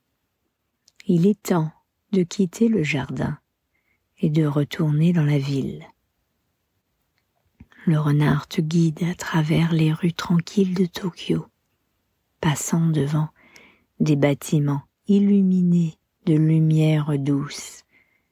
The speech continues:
et des reflets de la rivière à proximité. Tu te sens en sécurité et paisible, sachant que ton guide magique est avec toi.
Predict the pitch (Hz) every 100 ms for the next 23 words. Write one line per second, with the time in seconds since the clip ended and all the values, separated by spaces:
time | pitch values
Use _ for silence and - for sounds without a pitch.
0 | _ _ - 151 165 156 170 156 - 180
1 | 170 170 _ _ - 151 151 147 151 160
2 | 165 180 196 175 - - 175 - - 151
3 | 147 - - - _ _ _ _ _ _
4 | _ _ _ _ _ _ _ _ _ _
5 | - 180 - 160 - 190 175 - - -
6 | - _ _ - 143 - 196 - - 180
7 | 165 - 202 208 - _ _ _ _ -
8 | 165 - 151 147 - - - 170 - _
9 | _ _ _ _ _ _ _ - 214 208
10 | - - 147 - _ _ _ _ _ -
11 | 185 - 190 175 151 160 170 160 147 139
12 | 143 156 - - _ _ - - 151 139
13 | 135 - - 107 -